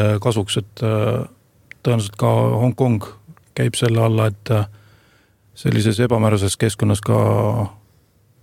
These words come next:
suurriigid, äh, testivad neid piire ja, ja, ja Hongkongi arengud ei ole olnud positiivses suunas.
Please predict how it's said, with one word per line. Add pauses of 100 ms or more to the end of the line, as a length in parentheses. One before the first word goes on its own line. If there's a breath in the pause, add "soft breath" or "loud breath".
(100)
suurriigid,
äh,
testivad (560)
neid
piire
ja, (800 soft breath)
ja, (120)
ja
Hongkongi
arengud
ei
ole
olnud (120)
positiivses
suunas.